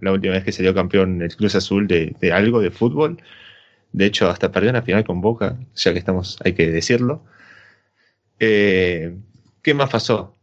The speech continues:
Eh, no tenemos Copa América en Argentina. Se, se, se suspendió. La van a hacer en otro lado,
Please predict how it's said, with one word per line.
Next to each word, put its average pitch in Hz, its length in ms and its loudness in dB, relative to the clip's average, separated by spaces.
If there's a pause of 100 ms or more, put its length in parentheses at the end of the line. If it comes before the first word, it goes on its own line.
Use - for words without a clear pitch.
(360)
Eh, 85 640 0 (920)
no 123 160 2
tenemos 127 1080 0
Copa 113 180 2
América 113 280 2
en 98 60 4
Argentina. 110 640 -2 (320)
Se, 90 300 -4
se, 87 300 -4
se - 160 -12
suspendió. 110 720 -2
La 92 160 -4
van 92 100 0
a 92 40 -2
hacer 95 180 -4
en 92 120 0
otro 95 200 0
lado, 160 360 0